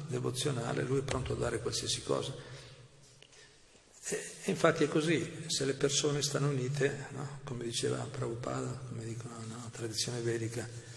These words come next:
se, se marito e moglie vanno d'accordo, eh, entra la dea della fortuna in casa, no?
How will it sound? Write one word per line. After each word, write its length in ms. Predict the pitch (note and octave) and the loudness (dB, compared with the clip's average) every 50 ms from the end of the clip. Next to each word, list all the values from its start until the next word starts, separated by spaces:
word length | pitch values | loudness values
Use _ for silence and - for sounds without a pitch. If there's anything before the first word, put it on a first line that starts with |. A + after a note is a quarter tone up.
| - - - - - - - | -14 -14 -14 -16 -16 -10 -4
se, 440 | - - - C#3 C3 C3+ - - - | 0 0 2 2 2 0 -2 -2 0
se 180 | - - C#3+ C3+ | 2 2 2 2
marito 380 | B2+ C3 C3+ D3 C#3+ C3+ D3 | 0 0 0 0 2 6 6
e 20 | C#3+ | 6
moglie 360 | C#3+ D3 D#3+ D#3+ C#3+ C#3 C3 | 6 6 4 6 6 6 4
vanno 220 | B2 C3 C3+ C3+ | 4 4 2 2
d'accordo, 1000 | C3 C#3 C#3 C#3 - D3+ C#3+ C3 B2 B2+ B2+ C#3 C#3 D3+ D3 C#3+ - C#3+ D3 - - | 2 2 0 2 4 4 4 4 2 2 2 2 2 2 2 -4 -6 -6 -8 -8 -6
eh, 340 | - A2+ G#2 A2+ A#2 A#2+ - - | -6 -4 -4 -6 -6 -8 -10 -10
entra 360 | - - C#3 C3+ C#3 C#3+ C3+ B2+ | -6 -4 -4 -4 -4 -4 -2 -2
la 100 | B2 A#2+ | -2 0
dea 120 | A#2 B2+ | 2 2
della 220 | B2 A#2+ B2+ B2+ B2 | 2 4 4 2 2
fortuna 560 | - C3 B2 A#2 - - C#3 B2+ B2+ B2+ B2 - - | 2 0 -2 0 0 0 2 2 2 0 -2 -2 -4
in 100 | B2 A2+ | -4 -4
casa, 400 | A#2 - B2 A#2 A2+ A2 - A2+ - - - - - G#2+ | -2 0 0 0 0 0 -2 -2 -4 -6 -8 -8 -6 -6
no? 340 | A2 C3 - - - - | -6 -6 -6 -8 -10 -10